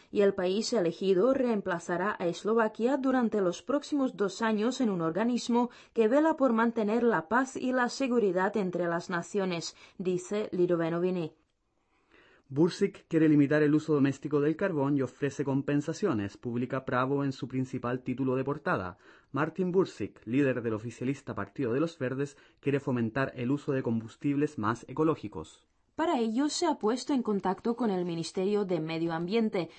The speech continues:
Speaker 1: para que empiece a educar a la gente sobre métodos más limpios para calentar el hogar en época invernal,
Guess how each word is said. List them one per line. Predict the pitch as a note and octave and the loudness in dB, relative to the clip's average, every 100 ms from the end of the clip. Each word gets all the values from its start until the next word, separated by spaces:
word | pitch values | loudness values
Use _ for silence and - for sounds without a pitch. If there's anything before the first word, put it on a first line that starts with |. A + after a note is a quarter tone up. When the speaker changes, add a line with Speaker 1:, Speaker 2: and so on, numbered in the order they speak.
| - | -8
Speaker 1:
para | D#4+ F4 | -4 -2
que | D4+ | 0
empiece | A3 G#3 G3 F#3 C4 C4 | -2 0 -2 0 -4 -2
a | G3 F3+ | -2 0
educar | E3+ E3 B3 A#3 | 0 0 0 2
a | |
la | F#3 | 0
gente | E3+ A#3+ A3 C4 | 0 2 2 2
sobre | C#4 A#3+ G3+ D#3+ | 0 0 0 0
métodos | D#3 F3 F#3 F3+ F3 - | -2 -2 0 0 0 0
más | F#3+ C4 C4+ A#3+ | 0 0 0 -2
limpios | G#3+ F3+ F#3+ C4 - | -2 -2 -2 -2 -2
para | B3 G3+ E3+ | -2 0 -2
calentar | C4 D4 A3 F3+ A3+ | -2 0 0 0 0
el | A#3 D#3+ | 2 2
hogar | D#3 A#3+ D4+ D4+ | 2 4 2 0
en | D#4 C4 | 2 2
época | G#3+ A3 A3 C4 | 2 -2 -2 -4
invernal, | F#3+ G3 F#3 G3 A3 D#3 | -2 -4 -2 0 0 0